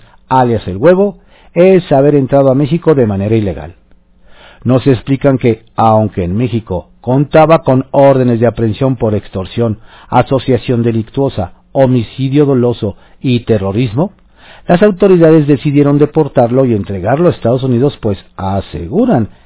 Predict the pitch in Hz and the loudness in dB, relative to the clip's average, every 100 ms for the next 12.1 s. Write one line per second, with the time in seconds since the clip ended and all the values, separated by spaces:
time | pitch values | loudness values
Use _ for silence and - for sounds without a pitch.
0 | _ - 147 151 180 175 151 139 139 139 | _ 0 0 2 0 2 4 4 2 0
1 | 160 - 123 127 - - - - 185 165 | 0 0 2 0 -4 -14 -20 -4 -4 -2
2 | 123 139 - 117 120 110 104 101 101 95 | -4 -6 -4 -4 -2 -4 -2 -4 -6 -4
3 | 117 117 143 208 240 - 214 208 - - | -4 -2 0 0 0 0 0 -2 -12 -10
4 | 110 113 117 107 107 113 92 95 - _ | -2 2 2 2 0 0 -2 -6 -12 _
5 | _ _ _ _ _ - - - 156 170 | _ _ _ _ _ -20 -12 0 2 2
6 | 185 214 226 208 214 175 185 - 143 127 | 2 2 2 0 2 2 2 0 -2 -2
7 | 113 107 - 117 - 151 151 120 117 113 | -4 -6 -4 -4 -4 -4 -4 -2 0 2
8 | 107 104 - 123 131 123 120 135 143 - | 2 0 -4 -4 -2 -2 -2 -2 -2 0
9 | 127 131 120 135 131 127 131 117 127 127 | 0 0 -2 -2 0 0 -2 -4 -4 -4
10 | 95 - 127 - 135 151 - - _ - | -6 -6 -6 -2 0 0 -2 -10 _ -4
11 | 165 180 170 131 135 139 127 101 82 - | 0 2 0 -2 0 0 0 -2 -6 -8
12 | 82 | -12